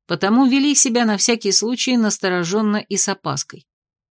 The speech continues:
В ожидании спутника Айрин продолжала украдкой оглядываться по сторонам,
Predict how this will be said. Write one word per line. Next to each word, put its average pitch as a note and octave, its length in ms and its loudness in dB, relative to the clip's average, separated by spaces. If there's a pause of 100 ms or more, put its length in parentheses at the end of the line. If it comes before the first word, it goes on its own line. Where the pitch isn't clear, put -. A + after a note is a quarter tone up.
(1300)
В F3+ 140 0
ожидании G#3+ 480 4
спутника G3 560 -2
Айрин A3+ 300 2
продолжала F3+ 580 0
украдкой F3+ 480 -4
оглядываться F3 560 0
по E3+ 140 -8
сторонам, G3+ 580 0